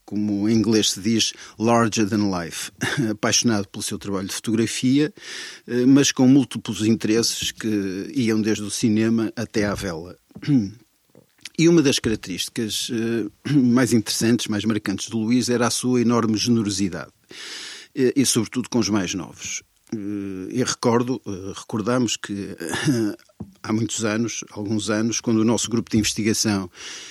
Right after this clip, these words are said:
e a unidade curricular de fotografia ainda não tinham grande visibilidade,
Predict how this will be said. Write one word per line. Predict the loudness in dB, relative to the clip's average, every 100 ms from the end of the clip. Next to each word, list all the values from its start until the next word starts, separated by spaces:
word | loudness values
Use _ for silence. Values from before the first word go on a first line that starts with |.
| -6
e | 2
a |
unidade | 4 6 4 2 -2
curricular | -4 -4 0 -2
de | -2
fotografia | -6 0 0 0 -2 -2 -2 -6 -16 -20 -16 2
ainda | 6 6
não | 6 4
tinham | 4 4 4
grande | 4 4
visibilidade, | 2 2 4 4 2 2 0 -4